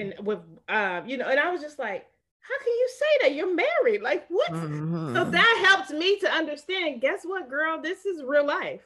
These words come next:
Speaker 1: And so
Speaker 2: Mm-hmm.
Speaker 1: I, and I, I, I tend to agree with you
Speaker 2: Mm-hmm.
Speaker 1: about monogamy. I tend to agree that I,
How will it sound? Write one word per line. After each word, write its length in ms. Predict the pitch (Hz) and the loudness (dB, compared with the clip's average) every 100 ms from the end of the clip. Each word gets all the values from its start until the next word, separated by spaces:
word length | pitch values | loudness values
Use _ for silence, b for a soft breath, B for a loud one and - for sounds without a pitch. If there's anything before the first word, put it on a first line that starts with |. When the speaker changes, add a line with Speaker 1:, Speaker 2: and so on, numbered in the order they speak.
| - _ - | -20 _ -4
Speaker 1:
And 360 | 160 151 160 294 - | -2 0 2 2 2
so 60 | 330 | 4
Speaker 2:
Mm-hmm. 240 | 302 269 247 | 6 4 4
Speaker 1:
I, 420 | 285 339 330 - - _ - | 4 6 2 -4 -12 _ 0
and 140 | 294 311 | 4 4
I, 280 | 381 392 - | 4 0 -2
I, 560 | 285 330 339 330 311 - | -2 0 -2 -4 -6 -6
I 40 | 262 | -8
tend 280 | - 381 370 | -4 -4 0
to 120 | 359 | -4
agree 260 | 269 427 466 | 2 2 2
with 180 | - 185 | 0 -8
you 180 | 139 - _ _ - | -10 -14 _ _ -4
Speaker 2:
Mm-hmm. 360 | 165 156 156 | -2 0 0
Speaker 1:
about 300 | 170 294 262 | 2 4 4
monogamy. 600 | 277 277 220 208 190 175 - B B - | 2 0 0 -4 -8 -8 -10 B B 0
I 100 | 247 | 0
tend 300 | 254 339 392 | 2 -2 0
to 160 | 370 339 | -2 -4
agree 320 | 262 269 320 | -2 -2 -2
that 280 | 277 269 254 | 0 0 0
I, 460 | - 254 277 277 | 2 2 4 2